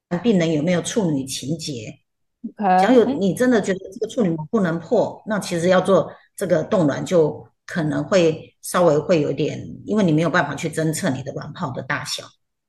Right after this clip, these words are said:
Speaker 2: 对。
Speaker 1: 因为大家都是经过阴道超音波才能够侦测卵泡的大小。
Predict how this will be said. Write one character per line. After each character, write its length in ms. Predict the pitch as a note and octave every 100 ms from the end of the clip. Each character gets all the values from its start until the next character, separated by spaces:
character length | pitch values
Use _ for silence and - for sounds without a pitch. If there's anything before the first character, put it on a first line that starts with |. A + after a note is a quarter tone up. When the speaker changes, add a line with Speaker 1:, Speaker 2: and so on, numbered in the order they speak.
| -
Speaker 2:
对。 140 | G#3
Speaker 1:
因 40 |
为 400 | G3+ F#3+ E3+ - -
大 120 | F#3+
家 80 | F3
都 140 | F3
是 180 | D#3+ F3+ E3 _
经 200 | E3 E3+
过 240 | F3 C#3+
阴 260 | D3 E3+ F3
道 140 | E3
超 180 | D3 C#3+
音 100 | D3
波 160 | D3
才 140 | C3+ B2+
能 100 | C3+
够 80 | D3
侦 180 | D3+ D3
测 140 | D3 B2+
卵 140 | A#2+ -
泡 180 | D3
的 100 | B2 A2+
大 200 | C#3+ -
小。 180 | -